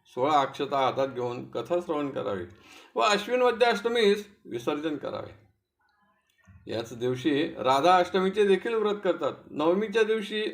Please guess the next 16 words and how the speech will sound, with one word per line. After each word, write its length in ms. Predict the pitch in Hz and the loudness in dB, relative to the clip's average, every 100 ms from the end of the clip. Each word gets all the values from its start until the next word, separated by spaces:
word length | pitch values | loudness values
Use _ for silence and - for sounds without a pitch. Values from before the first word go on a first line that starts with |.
| - | -2
अदुःख 380 | 180 202 233 285 | 0 2 0 0
नवमीचे 500 | 240 226 226 220 226 | 0 0 -2 0 2
व्रत 320 | 214 208 202 196 - _ _ _ | 6 6 4 2 -12 _ _ _
स्त्रिया 300 | - 139 180 | 0 2 2
करतात. 380 | 190 160 135 104 - _ _ _ _ _ _ _ _ _ _ _ _ - | 0 -4 -4 -8 -10 _ _ _ _ _ _ _ _ _ _ _ _ -10
नदीवर 400 | 120 135 147 147 | -4 0 2 4
जाऊन 380 | 170 147 165 - - _ _ | 4 4 0 -4 -16 _ _
स्नान 320 | - 127 160 | -6 -2 0
करावे. 380 | 190 175 135 95 | 0 2 0 -2
पार्वतीचे 680 | - 123 127 147 151 160 165 | -6 -2 0 0 -2 -2 -2
पूजन 500 | 165 139 160 156 147 | -2 0 2 2 0
व 140 | 143 143 | -4 -2
सौभाग्याचे 640 | 139 131 165 160 165 165 | 0 4 2 2 2 2
वायनदान 640 | 147 143 160 165 156 151 196 - - - | 4 4 4 4 4 0 -6 -16 -20 -4
सौभाग्यवतींना 800 | 131 123 160 165 165 139 165 202 196 | 0 2 2 2 2 0 -2 -2 -2
द्यावे. 300 | 139 101 | -2 -2